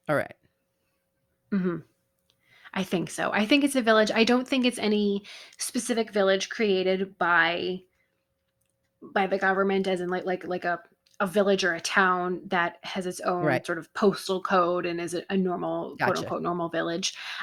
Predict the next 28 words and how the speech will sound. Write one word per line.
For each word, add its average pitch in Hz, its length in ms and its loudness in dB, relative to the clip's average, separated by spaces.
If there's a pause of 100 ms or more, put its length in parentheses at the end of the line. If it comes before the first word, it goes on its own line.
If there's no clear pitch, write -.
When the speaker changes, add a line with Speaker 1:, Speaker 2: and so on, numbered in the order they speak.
(140)
Speaker 2:
I 240 80 8
think 254 240 4
it 247 140 6
was 202 300 4
a 185 60 0
location 190 540 4
that 185 80 -2
was 185 160 -4
scouted 185 440 2
and 185 520 -4 (480)
created 190 640 4
by - 520 2 (680)
these 202 240 4
individuals 160 500 -4
Speaker 1:
This - 120 -6
group. 120 200 -2
Speaker 2:
a-, - 160 2
as, 196 140 4
like, 185 140 -2
a 175 40 -8
Speaker 1:
Yeah. 147 40 -8
Speaker 2:
safe, 175 380 -6
as, 180 80 4
Speaker 1:
Okay. 175 100 0
Speaker 2:
like, 170 140 -6
a 165 40 -8
safe 180 320 -4
place - 440 -6